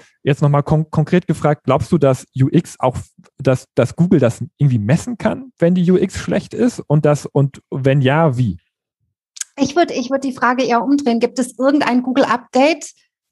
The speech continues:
Speaker 2: vielleicht jetzt außer Pinguin, aber da auch nicht wirklich? Also gibt es irgendein Google-Update, das nichts mit User Experience zu tun hat? Also E A T ist für mich ein ganz klares, äh, userzentriertes, ähm,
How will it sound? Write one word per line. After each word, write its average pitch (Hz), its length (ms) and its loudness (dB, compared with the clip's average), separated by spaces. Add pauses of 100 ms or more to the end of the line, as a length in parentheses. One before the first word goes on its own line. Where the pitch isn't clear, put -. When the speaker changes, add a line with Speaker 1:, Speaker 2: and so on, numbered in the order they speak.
(140)
Speaker 2:
vielleicht 254 280 0
jetzt 285 200 0
außer 285 240 4
Pinguin, 311 400 2
aber 254 160 0
da 262 300 0
auch 311 180 0
nicht 277 160 0
wirklich? 240 280 -4
Also 254 140 2
gibt 311 220 -2
es 294 100 -2
irgendein 254 400 0
Google-Update, 226 680 0 (180)
das 214 220 0
nichts 294 260 0
mit 285 180 0
User 202 160 -2
Experience 185 580 -8
zu 196 100 -16
tun - 240 -12
hat? - 160 -16 (320)
Also 247 200 2 (120)
E 254 120 2
A 226 100 0
T 277 280 4
ist 254 160 -2
für 220 80 -4
mich 190 220 -8
ein 180 160 -10
ganz 233 420 0
klares, 208 720 -2
äh, 202 180 -4
userzentriertes, 196 1120 -2
ähm, 185 320 -2